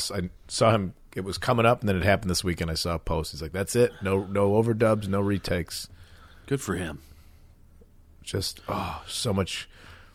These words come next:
Speaker 1: Everybody, there's so much good comedy out there that
Speaker 2: Yeah.
Speaker 1: you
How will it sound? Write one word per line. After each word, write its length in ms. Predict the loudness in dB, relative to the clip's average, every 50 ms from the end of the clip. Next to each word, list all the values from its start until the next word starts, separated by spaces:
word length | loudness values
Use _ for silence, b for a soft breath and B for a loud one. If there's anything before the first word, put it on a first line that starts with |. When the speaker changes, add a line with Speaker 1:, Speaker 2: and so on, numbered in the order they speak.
| b b -20 -12 -2 4
Speaker 1:
Everybody, 420 | 4 6 6 6 6 6 4 4
there's 160 | 6 4 4 4
so 240 | 4 4 4 6
much 260 | 6 4 2 0 -2 0
good 220 | 0 0 0 0
comedy 420 | 0 2 2 2 2 2 2 2 2
out 180 | 2 0 0
there 280 | 0 -2 0 0 -2 -2 0
that 160 | 0 0 0
Speaker 2:
Yeah. 220 | 0 0 0 0
Speaker 1:
you 120 | 0 -4